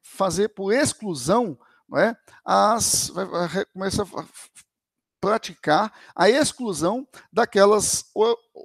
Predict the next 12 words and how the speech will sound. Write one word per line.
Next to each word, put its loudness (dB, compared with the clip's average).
é, 6
oito 4
situações -4
previstas -4
no -6
artigo -10
quarto 2
aí -2
da -2
resolução, -6
que 0
não -2